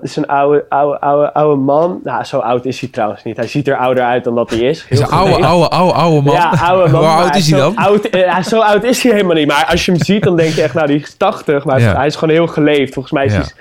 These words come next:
Speaker 1: is hij zestig of zo. Ehm, maar hij heeft ook allemaal dingen aan zijn lichaam. En hij, in een interview, heel mooie vraag is het ook aan hem. Van hoe,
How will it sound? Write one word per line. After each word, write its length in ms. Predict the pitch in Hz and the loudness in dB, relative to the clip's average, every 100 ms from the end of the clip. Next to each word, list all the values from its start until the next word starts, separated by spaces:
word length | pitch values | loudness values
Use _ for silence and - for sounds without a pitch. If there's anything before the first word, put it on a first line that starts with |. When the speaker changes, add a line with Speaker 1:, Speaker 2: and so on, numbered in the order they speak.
| - - - - | -20 -20 -16 -10
Speaker 1:
is 160 | 131 | -4
hij 160 | 147 131 | -2 -2
zestig 640 | - 170 151 - 131 - | -4 -4 -4 -6 -8 -8
of 80 | 123 | -8
zo. 340 | - 127 190 233 - - - - - - _ | -2 2 2 0 -8 -20 -20 -18 -20 -20 _
Ehm, 640 | 135 143 139 139 139 139 139 139 _ | -2 0 2 2 2 0 -4 -10 _
maar 520 | 151 165 170 165 156 - - | -2 2 2 2 0 -2 -6
hij 280 | 151 180 185 | 0 2 2
heeft 240 | 180 180 | 0 0
ook 200 | 185 180 | -2 0
allemaal 440 | 175 180 190 175 143 | -2 0 0 0 0
dingen 240 | 156 175 | 0 0
aan 80 | 151 | 0
zijn 180 | 139 147 | -2 0
lichaam. 360 | 160 160 143 131 | 0 0 -2 -2
En 60 | |
hij, 140 | 131 - | -2 -2
in 140 | 135 | -2
een 140 | 139 147 | -2 -2
interview, 520 | 151 151 - 147 139 | -2 -4 -4 0 2
heel 160 | 131 | 2
mooie 280 | 131 135 135 | 0 0 0
vraag 320 | 135 139 139 | -2 -2 -4
is 100 | - | -6
het 100 | - | -6
ook 160 | 123 123 | -4 -2
aan 80 | 127 | -2
hem. 180 | 127 131 | -2 -4
Van 180 | 139 | -6
hoe, 140 | 131 | -6